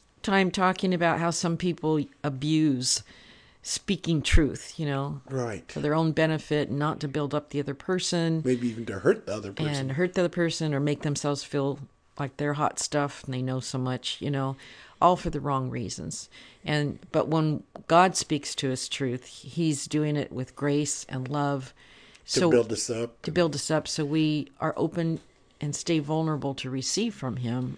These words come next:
Speaker 1: and then we move forward and become a better person because that's what he's doing. He's training us, right?
Speaker 2: Yes.
Speaker 1: Okay, so then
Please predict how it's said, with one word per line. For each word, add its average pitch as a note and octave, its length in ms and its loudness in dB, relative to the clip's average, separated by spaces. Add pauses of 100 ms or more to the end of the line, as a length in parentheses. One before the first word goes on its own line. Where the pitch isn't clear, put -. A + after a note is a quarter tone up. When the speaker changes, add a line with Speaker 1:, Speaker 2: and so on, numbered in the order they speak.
Speaker 1:
and C#3+ 160 -2
then C#3 120 -2
we C#3+ 100 -2
move C#3 240 -2
forward C#3 480 0
and C3 140 -6
become C#3 340 -4
a B2+ 40 -4
better B2 220 -6
person D3+ 460 -4
because - 380 -8
that's - 240 -8
what F#2+ 80 -8
he's B2 160 -8
doing. C#3 340 0
He's B2+ 300 -10 (320)
training G#3 360 4
us, - 360 -4
right? C#3+ 280 -2 (240)
Speaker 2:
Yes. A2+ 480 -8 (240)
Speaker 1:
Okay, E3+ 300 -4
so F#3 240 0
then G3+ 360 8